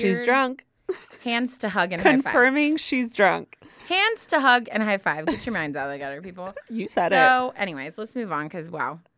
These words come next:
Speaker 2: the Celsius is kicking my butt.
Speaker 1: She's blushing. Uh, let's go ahead and do a Tearing It Up, guys. I'm very excited for this one 'cause this one's pretty funny. I also, uh, will not be saying the title 'cause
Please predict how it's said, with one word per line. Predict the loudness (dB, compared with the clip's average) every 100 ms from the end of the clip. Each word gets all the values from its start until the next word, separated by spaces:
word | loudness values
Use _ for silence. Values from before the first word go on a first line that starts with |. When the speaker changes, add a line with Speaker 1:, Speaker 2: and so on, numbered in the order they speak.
| _
Speaker 2:
the | -14 -14
Celsius | -8 -8 -8 -12 -12
is | -16
kicking | -16 -14
my | -12 -12
butt. | -10 -10
Speaker 1:
She's | -6 -6 -6
blushing. | -4 -4 -4 -8 -10 -12 _ _ _ _ _ _ -2
Uh, | 2 4 4 4 2
let's | -2 4
go | 4
ahead | 4 0
and | 2
do | 2
a |
Tearing | 4 2 2
It | 2 2
Up, |
guys. | 2 2 4 2 0
I'm | 0 2 2
very | 2 2
excited | 0 0 0 0
for |
this | -4 -2
one | -4 -2 -6
'cause | -10
this | -12
one's | -14 -12
pretty | -8 -4
funny. | -2 -2 -2
I | 0 -2
also, | 0 -6 -4 -6 -4 -6 _ _ _ -4
uh, | 0 0
will | 0 -2
not | 2 0 0
be | -4 -4
saying | -2 -2 -2 -4
the |
title | -2 0 2 0 -2
'cause | -2 0 0 -4